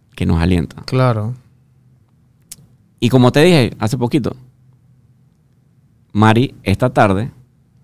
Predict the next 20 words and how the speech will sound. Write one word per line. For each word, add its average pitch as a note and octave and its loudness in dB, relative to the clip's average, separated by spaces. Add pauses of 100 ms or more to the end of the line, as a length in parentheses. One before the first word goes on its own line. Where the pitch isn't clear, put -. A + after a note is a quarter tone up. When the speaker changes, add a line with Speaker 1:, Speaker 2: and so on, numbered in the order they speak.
(2000)
Speaker 1:
en F2+ -4
el E2+ -2
piso G#2+ 0
cincuenta. A#2+ 0 (380)
Speaker 2:
Aquí A#2+ -4
en E3 0
el C#3 0
Bixa, B2+ 0
les, G#2 0
que, G2 -2
que A#2+ 4
Speaker 1:
Correcto. A2+ 4
Speaker 2:
les A#2 2
pidieron C3+ 2
trescientos, D3+ 2
o - -6
sea, - 0
trescientos D#3 0
Speaker 1:
<laughs> - -4
Speaker 2:
postres. A#2 2